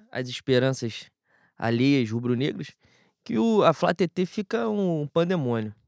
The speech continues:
muito mais do que já é. Mas ontem, ontem tivemos algumas crises histéricas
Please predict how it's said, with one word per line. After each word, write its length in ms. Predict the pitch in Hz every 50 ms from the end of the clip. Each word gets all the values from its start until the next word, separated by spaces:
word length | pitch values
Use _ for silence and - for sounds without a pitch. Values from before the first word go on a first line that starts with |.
| _ _ _
muito 280 | - 123 147 147 -
mais 200 | 139 135 135 135
do 60 | 135 135
que 140 | - 143
já 140 | 139 143 139 127
é. 140 | 127 113 - _ _ _ _ _ _ _ _ _ _ _ _ _ _ _ _ _ _ _ _ _ _ _ _ -
Mas 400 | - - 120 127 131 127 117 - - _
ontem, 540 | 143 165 190 - - 226 208 165 123 104 - _ _ _ _ _ _ _ _ _ _ _
ontem 300 | - 170 196 - 240 240
tivemos 480 | 214 - - 185 190 196 196 185 165 170
algumas 380 | 160 160 156 160 156 143 -
crises 340 | - - 143 135 131 127 123
histéricas 680 | 120 117 - - - 147 170 226 220 - - - -